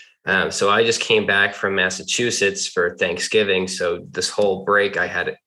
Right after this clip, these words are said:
Airbnb'd my place. So it's like, while I'm at, eating Thanksgiving dinner, there was somebody here,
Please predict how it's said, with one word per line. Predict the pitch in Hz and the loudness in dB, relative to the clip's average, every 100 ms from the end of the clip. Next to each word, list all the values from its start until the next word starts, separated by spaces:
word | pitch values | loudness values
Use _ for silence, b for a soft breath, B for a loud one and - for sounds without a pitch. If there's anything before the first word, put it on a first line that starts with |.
| 92 | 0
Airbnb'd | 95 92 92 90 87 90 80 | 0 0 -2 -4 -4 -8 -4
my | 80 | -4
place. | 80 - 107 113 - | -4 -2 0 0 -2
So | - 90 82 | -4 -2 0
it's | 80 - | -2 -4
like, | 76 - - _ - - | -4 -6 -16 _ -20 -14
while | 95 92 | -4 -2
I'm | 95 92 | 0 -2
at, | 92 92 | -4 -4
eating | 98 92 90 | -6 -4 -4
Thanksgiving | 107 85 - 104 85 82 | -2 -2 -2 -4 -2 -2
dinner, | 107 95 | 0 0
there | 85 | 0
was | 87 - | 0 0
somebody | - 92 - 90 | -2 -4 -4 -6
here, | 92 82 - | -6 -4 -4